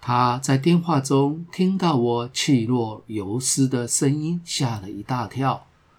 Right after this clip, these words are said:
问说：“你怎么了？”因为昨天晚上在她家的时候，一切都还好好的，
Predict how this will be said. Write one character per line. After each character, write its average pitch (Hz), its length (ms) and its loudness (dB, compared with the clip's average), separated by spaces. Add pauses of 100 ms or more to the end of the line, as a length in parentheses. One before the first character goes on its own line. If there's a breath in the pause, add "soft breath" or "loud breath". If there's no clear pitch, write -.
(600 soft breath)
问 131 160 6
说 123 440 -4 (240)
：“你 156 360 6
怎 110 360 0
么 95 160 -10
了？” 95 180 -14 (2250)
因 131 220 4
为 123 340 2
昨 123 300 -4
天 131 260 2
晚 107 180 -6
上 98 440 -6
在 131 240 0
她 117 220 -4
家 117 200 -6
的 104 100 -10
时 - 200 -8
候， 113 320 -12
一 131 200 2
切 135 380 2
都 131 220 0
还 123 240 -6
好 120 260 -4
好 - 260 -8
的， - 200 -20